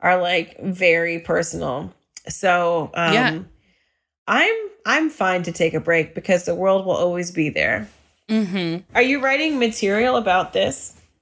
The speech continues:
Speaker 2: No, no, no, no, no. Um, because everything I've written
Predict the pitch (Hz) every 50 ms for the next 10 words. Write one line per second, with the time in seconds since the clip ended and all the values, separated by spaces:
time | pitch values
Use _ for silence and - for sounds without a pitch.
0 | - 247 233 214 208 202 190 185 185 190 202 214 226 226 240 254 262 269 269 285
1 | 311 311 320 330 339 370 415 466 508 523 508 453 415 403 392 381 370 370 370 370
2 | 370 381 - - - - - - - - - - 233 247 247 247 247 247 240 240
3 | 226 220 262 254 - 285 294 285 240 240 233 262 285 330 349 339 359 359 349 330
4 | 302 262 233 220 233 247 240 247 233 233 220 214 196